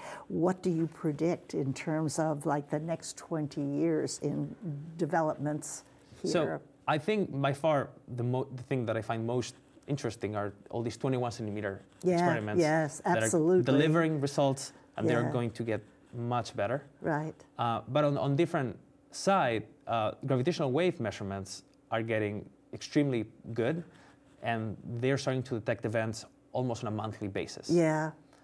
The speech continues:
Speaker 2: Something that I also find very interesting, which is another sort of astrophysical event, are called fast radio bursts.
Speaker 1: Oh,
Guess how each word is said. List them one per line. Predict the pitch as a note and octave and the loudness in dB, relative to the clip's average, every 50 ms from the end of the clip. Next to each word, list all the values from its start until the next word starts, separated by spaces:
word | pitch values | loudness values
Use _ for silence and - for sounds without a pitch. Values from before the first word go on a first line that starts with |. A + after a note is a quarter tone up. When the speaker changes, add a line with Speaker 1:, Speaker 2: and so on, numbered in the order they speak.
| - _ _ - | -20 _ _ 0
Speaker 2:
Something | - E3 F#3+ - G3 F3 D3+ A#2 | 2 2 2 4 2 0 0 0
that | - B2 A#2+ | -2 0 0
I | A#2+ A#2+ | 2 2
also | B2 B2+ - C3 | 0 0 -2 -4
find | B2 - A#2 G#2+ A2 | -4 -2 -2 0 0
very | D#3 F3 | 2 0
interesting, | D3+ - A#2+ A2+ - - C3 D3 C#3+ - | 0 0 -2 -6 -4 -4 -6 -6 -6 -6
which | - A2+ - | -6 -4 -4
is | A2+ G#2+ G#2 | -4 -4 -2
another | G#2+ A2+ A2+ A2+ | -2 -2 -2 -4
sort | A2 - - A2+ G#2+ G#2+ | -4 -2 -2 -2 -2 -2
of | F#2+ - - | -4 -6 -10
astrophysical | - G#2 - A2+ - C#3 D3 C3+ - A2+ G#2+ | -14 -12 -10 -6 -4 -2 -2 0 -2 -2 -2
event, | G2 G#2 G2+ A2 G#2+ - - | -2 -4 -6 -6 -10 -12 -12
are | A2 | -10
called | - - G#2+ G2+ | -6 -6 -6 -4
fast | - - A#2+ A2+ A2 - - | 0 0 0 0 0 -2 -2
radio | A2+ G#2+ G#2 G2 G2 | -2 0 0 0 -2
bursts. | F#2+ - G#2+ C3+ - - - - - - - - - - | -2 -2 -2 -4 -4 -8 -12 -12 -12 -10 -10 -10 -4 -2
Speaker 1:
Oh, | G#3 G3+ F3 | 2 2 2